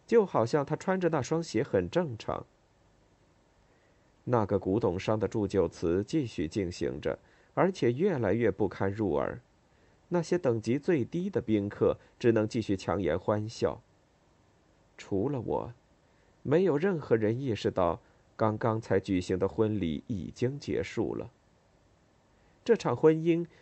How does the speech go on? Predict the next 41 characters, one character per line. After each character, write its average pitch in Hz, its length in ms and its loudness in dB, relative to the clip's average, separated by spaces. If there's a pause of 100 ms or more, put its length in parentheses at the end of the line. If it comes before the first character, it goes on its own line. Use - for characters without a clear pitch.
本 131 240 4
应 139 140 2
该 139 120 4
持 135 300 -2
续 190 220 -2
到 131 120 0
这 120 140 0
对 113 100 4
夫 131 220 -2
妇 123 180 -2
去 123 300 -2
世， 135 340 -4 (240)
直 120 200 2
到 123 120 2
他 117 140 -4
们 107 160 0
子 95 180 -2
孙 123 220 0
满 98 260 2
堂， 90 320 2 (120)
一 117 160 2
起 101 160 -4
经 120 200 0
历 107 140 -2
快 123 320 -2
乐 98 160 4
和 87 160 -2
痛 139 320 -4
苦， 78 300 -2 (320)
银 101 280 -2
婚 117 320 2
还 95 200 0
有 95 120 2
金 151 360 -6
婚。 78 260 -4 (960)
但 180 160 0
对 165 160 4
莉 156 220 0
拉 156 180 0
来 107 220 0
说， 117 320 4